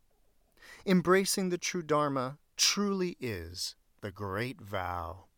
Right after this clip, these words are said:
The Buddha praised Srimala, saying, "Excellent, excellent. Your wisdom and upaya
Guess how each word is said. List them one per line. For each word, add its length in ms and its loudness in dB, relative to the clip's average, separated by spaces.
The 200 -6
Buddha 340 0
praised 680 -2
Srimala, 640 -4
saying, 480 -4
"Excellent, 840 -4
excellent. 840 -4
Your 320 2
wisdom 520 -2
and 300 -4
upaya 760 -4